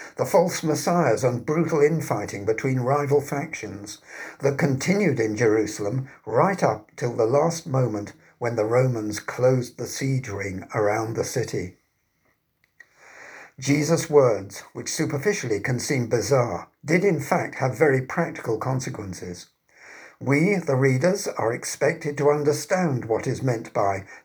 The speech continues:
the abomination of desolation, and it's not a hard puzzle to solve. It refers to pagans desecrating the most holy place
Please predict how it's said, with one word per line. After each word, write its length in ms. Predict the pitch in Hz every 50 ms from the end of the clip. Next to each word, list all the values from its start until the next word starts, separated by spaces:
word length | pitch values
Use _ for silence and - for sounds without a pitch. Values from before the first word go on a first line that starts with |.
| _
the 140 | - 120 117
abomination 800 | 107 104 107 117 139 147 143 127 131 131 135 135 - - 131 127
of 160 | 127 120 120 110
desolation, 920 | 131 120 - - - 120 123 131 127 120 - - 113 92 87 85 87 - _ _ _ - - - - -
and 160 | - 143 143 160
it's 220 | 165 156 160 -
not 260 | 160 170 190 180 -
a 80 | 175 143
hard 280 | 127 135 120 123 117
puzzle 360 | - - 113 107 101 113 107 104
to 120 | 117 107
solve. 520 | - - 127 110 107 101 98 92 90 - _ _ _ - - - - -
It 140 | 123 120
refers 400 | 120 120 113 - 151 135 131 127
to 80 | - -
pagans 640 | - - - 147 143 139 131 113 107 107 104 101
desecrating 800 | - - 131 127 127 - 123 110 - 131 113 101 - - 110 104
the 80 | 101 104
most 300 | 107 107 107 104 - -
holy 360 | - - 113 - 143 143 147
place 500 | 143 143 127 131 113 101 92 - - -